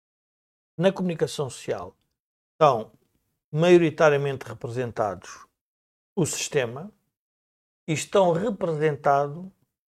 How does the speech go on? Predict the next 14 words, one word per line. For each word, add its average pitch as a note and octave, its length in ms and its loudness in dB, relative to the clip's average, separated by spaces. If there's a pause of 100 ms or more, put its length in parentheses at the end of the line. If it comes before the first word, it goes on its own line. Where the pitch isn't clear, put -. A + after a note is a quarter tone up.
(440)
o, G#3+ 180 -6
está - 240 2
representado D3 720 -2
de C3 60 0
alguma C3 280 0
forma E3 520 -4 (100)
aqueles F3+ 520 4
que - 120 -16
estão G3+ 420 0
contra G3+ 480 0
as F3 420 2
lideranças F#3 800 2
das D3+ 200 -2
alternativas. A#2+ 760 -4